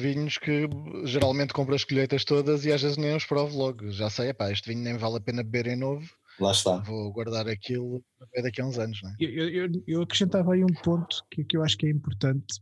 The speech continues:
Speaker 3: para as pessoas, eh, que estão a construir uma garrafeira. Antes de construir uma garrafeira para envelhecer vinhos, eu começava por, eh,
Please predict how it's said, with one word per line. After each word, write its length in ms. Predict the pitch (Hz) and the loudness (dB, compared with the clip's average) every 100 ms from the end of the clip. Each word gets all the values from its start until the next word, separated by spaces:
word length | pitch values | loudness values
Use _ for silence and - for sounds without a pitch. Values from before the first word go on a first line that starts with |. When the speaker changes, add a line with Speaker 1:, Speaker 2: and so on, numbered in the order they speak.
| - | -4
Speaker 3:
para 160 | 131 | -2
as 80 | 131 | -2
pessoas, 540 | - - 127 131 - - _ _ _ _ _ _ | -2 -2 0 2 0 -2 _ _ _ _ _ _
eh, 260 | 143 131 120 - - | 2 4 2 0 -2
que 100 | 135 | 0
estão 280 | 104 147 | 2 2
a 40 | 139 | 2
construir 360 | 147 - 139 | 2 2 2
uma 160 | 131 131 | 2 2
garrafeira. 720 | 127 127 113 - 127 139 151 - _ - | 4 4 4 4 2 2 -2 -8 _ -2
Antes 280 | 147 170 - | 2 2 2
de 60 | |
construir 360 | - 170 170 151 | 2 2 2 4
uma 160 | 143 | 4
garrafeira 480 | 135 135 123 117 127 | 4 4 4 4 2
para 200 | 110 127 | 4 4
envelhecer 460 | 127 117 117 - 117 | 4 4 2 4 4
vinhos, 480 | 113 123 127 - - _ _ _ _ - | 4 2 0 -4 -8 _ _ _ _ 0
eu 160 | 139 135 | 0 2
começava 500 | 143 131 143 143 143 | 2 2 2 2 0
por, 280 | - 156 | 2 2
eh, 760 | 151 147 151 98 104 123 123 117 | 4 2 0 -4 0 4 4 4